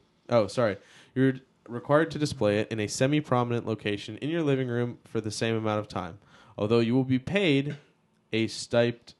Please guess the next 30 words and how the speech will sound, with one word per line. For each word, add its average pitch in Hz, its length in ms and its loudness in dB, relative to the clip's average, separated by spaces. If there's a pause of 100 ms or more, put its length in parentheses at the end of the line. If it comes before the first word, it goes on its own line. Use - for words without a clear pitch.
uh, 107 280 -4
oh, 113 180 -4
sorry, 104 340 0
a 98 40 -6
stipend, 127 560 -2 (1120)
what? 147 220 -14 (200)
Is - 120 -16
that 143 140 -6
it? 156 200 -8
Yeah, 90 140 -6
stipend 139 560 -2
of 104 420 0 (160)
a 110 60 -6
hundred 143 260 -2
and 139 80 -2
twenty 127 180 -2
dollars 110 280 0
per 147 120 -4
month 123 320 -2
for 123 80 -6
doing 127 280 0
so. - 240 -10 (360)
Display 104 360 -2
the, 156 180 -4 (680)
display 147 460 2
of 139 140 0
the 139 60 -4
skull 123 360 -4
must 113 300 -4
be 107 320 -4